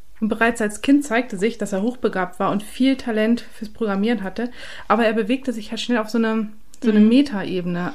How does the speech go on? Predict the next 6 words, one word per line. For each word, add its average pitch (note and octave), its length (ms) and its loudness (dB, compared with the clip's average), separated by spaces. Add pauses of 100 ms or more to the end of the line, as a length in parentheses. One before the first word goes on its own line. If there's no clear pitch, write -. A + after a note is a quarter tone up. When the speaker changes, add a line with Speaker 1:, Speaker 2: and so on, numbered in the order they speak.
(120)
Speaker 1:
Und G3 240 -2 (140)
statt G#3 380 -4
Spiele C#4+ 300 4
zu G#3 140 -4
programmieren, G3 640 0
was G3 280 -2